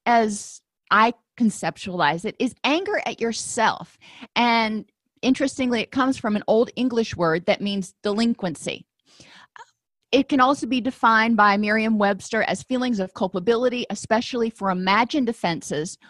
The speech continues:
or from a sense of inadequacy or self-reproach. Think about the clients that we work with, and maybe ourselves, if you're one of those people who tends to have a high guilt meter. How many times do we feel culpable? Do we feel responsible for something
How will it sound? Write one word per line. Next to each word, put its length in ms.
or 100
from 180
a 60
sense 300
of 100
inadequacy 1040
or 100
self-reproach. 1080
Think 160
about 240
the 80
clients 420
that 160
we 140
work 280
with, 220
and 320
maybe 420
ourselves, 640
if 100
you're 140
one 160
of 80
those 160
people 320
who 140
tends 240
to 80
have 240
a 20
high 280
guilt 500
meter. 400
How 240
many 320
times 640
do 180
we 220
feel 500
culpable? 760
Do 80
we 100
feel 240
responsible 880
for 160
something 480